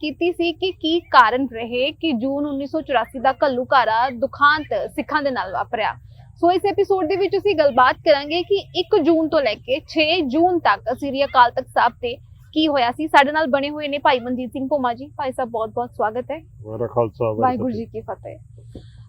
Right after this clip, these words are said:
Speaker 1: ਤੁਸੀਂ ਚਸ਼ਮਦੀਦ ਗਵਾਹ ਹੋ, ਟੈਂਕੀ ਵਾਲੇ ਮੋਰਚੇ ਤੇ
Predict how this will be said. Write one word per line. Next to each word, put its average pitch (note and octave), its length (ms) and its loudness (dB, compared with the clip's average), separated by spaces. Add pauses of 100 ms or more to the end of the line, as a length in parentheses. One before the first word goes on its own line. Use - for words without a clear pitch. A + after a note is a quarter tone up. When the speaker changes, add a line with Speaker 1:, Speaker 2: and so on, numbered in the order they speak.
(160)
Speaker 1:
ਤੁਸੀਂ F4 500 2 (100)
ਚਸ਼ਮਦੀਦ D4+ 600 2
ਗਵਾਹ A3+ 360 4
ਹੋ, D3 180 -2 (560)
ਟੈਂਕੀ D4+ 340 2
ਵਾਲੇ E4+ 240 4
ਮੋਰਚੇ C#4+ 460 0
ਤੇ D#4 420 -6